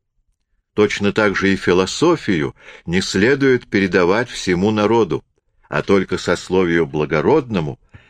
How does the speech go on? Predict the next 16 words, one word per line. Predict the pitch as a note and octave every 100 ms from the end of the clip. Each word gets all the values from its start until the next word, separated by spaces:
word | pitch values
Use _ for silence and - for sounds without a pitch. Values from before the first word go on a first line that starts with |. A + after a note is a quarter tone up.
| - -
и | A#2 E3 E3 -
некоторым | F3+ G2+ C3 - A#2 B2 B2+ -
из | F#2+
черни, | - - - - E2+ E2+ E2 C2+ - _ _ _ _ _ _ -
для | C3+ E2+
того | - F2 E2+
призванным, | E2 D#2+ D#2+ D#2+ D#2 D2+ D2 C2 _ _ _
насколько | D2+ D2+ - G2 F#2 F#2+
это | F2+ E2 F2
нужно | F2+ G2 - E2+
для | D2 E2
службы | E2 - F2 C#2 D#2
государю, | C#2+ D#2 - C#2 G2 C3+ A2 C#2 _ _ - _ _ _ _ -
иначе | D#2 D#2+ F2 - E2
достойнейший | D#2+ - - F2+ E2 D#2 - D#2
предмет | D#2+ C#2+ D#2+ A#2 A#2 -